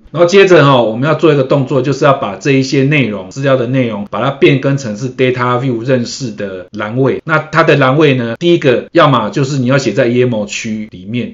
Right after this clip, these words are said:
或者是你用一个栏位，那两个冒号，那这个冒号是要半形的。那因为我们这边都是一个的半形的冒号，因此我们就按 Control H，用替换哦，把一个冒号改成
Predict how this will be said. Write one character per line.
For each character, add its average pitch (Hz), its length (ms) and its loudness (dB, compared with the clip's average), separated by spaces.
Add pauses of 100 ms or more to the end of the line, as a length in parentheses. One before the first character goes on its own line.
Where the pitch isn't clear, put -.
或 165 180 4
者 110 160 -2
是 120 400 -2
你 98 80 -10
用 135 220 0
一 - 20 -2
个 127 120 -2
栏 113 260 -4
位， 123 340 -2
那 120 160 -6
两 98 280 -8
个 107 120 -10
冒 113 240 -4
号， 92 320 -8
那 131 140 -2
这 135 100 -4
个 131 80 -6
冒 127 220 0
号 117 100 -2
是 117 60 -6
要 113 100 -2
半 110 240 -4
形 73 260 -16
的。 85 100 -18 (340)
那 143 100 -4
因 170 80 0
为 175 60 4
我 151 40 2
们 135 80 2
这 156 120 0
边 156 120 2
都 151 120 2
是 147 120 -2
一 156 160 -4
个 131 260 2
的 107 480 -4
半 147 220 2
形 113 200 -4
的 107 80 -6
冒 127 180 0
号， 117 240 -4
因 143 100 -2
此 117 200 -6
我 98 100 -6
们 101 100 -10
就 131 180 0
按 131 300 -4
Control 107 440 0
H， 113 420 -4 (540)
用 147 240 2
替 147 200 -6
换 123 280 0
哦， 101 240 -10
把 98 320 -6
一 160 80 -4
个 143 140 0
冒 139 220 2
号 123 440 -4
改 92 180 -12
成 92 240 -12